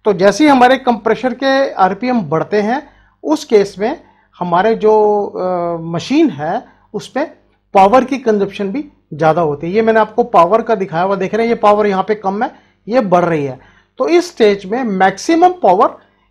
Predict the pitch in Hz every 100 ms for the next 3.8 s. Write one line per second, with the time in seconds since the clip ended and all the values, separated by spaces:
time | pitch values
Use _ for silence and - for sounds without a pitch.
0 | _ 220 214 190 285 339 _ _ _ -
1 | 180 208 185 185 240 247 302 302 294 294
2 | 262 269 247 302 262 285 285 285 277 294
3 | 277 285 208 196 190 160 - 151